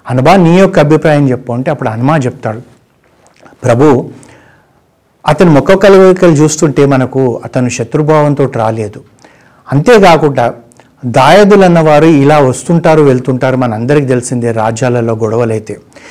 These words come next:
అన్నదమ్ములలో గొడవలైతే ఉంటే తమ్ముడు ఒక పక్కన ఉంటాడు, అన్న ఒక పక్కన ఉంటాడు,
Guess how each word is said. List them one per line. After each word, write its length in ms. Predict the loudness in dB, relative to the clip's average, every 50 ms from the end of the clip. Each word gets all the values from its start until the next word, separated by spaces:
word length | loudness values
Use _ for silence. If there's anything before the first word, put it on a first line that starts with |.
| -20 -18 -8 -4
అన్నదమ్ములలో 600 | 0 0 2 2 2 2 2 2 2 2 2 2 2
గొడవలైతే 540 | 2 2 2 4 4 4 2 0 0 0
ఉంటే 160 | -2 -2 -2 -4
తమ్ముడు 380 | -4 -4 -2 -2 0 0 0
ఒక 80 | -2 -2
పక్కన 360 | -4 -6 -8 -6 -6 -6 -6
ఉంటాడు, 300 | -6 -6 -6 -6 -6 -6
అన్న 180 | -6 -6 -6 -8
ఒక 180 | -8 -8 -10
పక్కన 340 | -10 -12 -12 -14 -14 -16 -16
ఉంటాడు, 400 | -16 -16 -16 -16 -16 -16 -20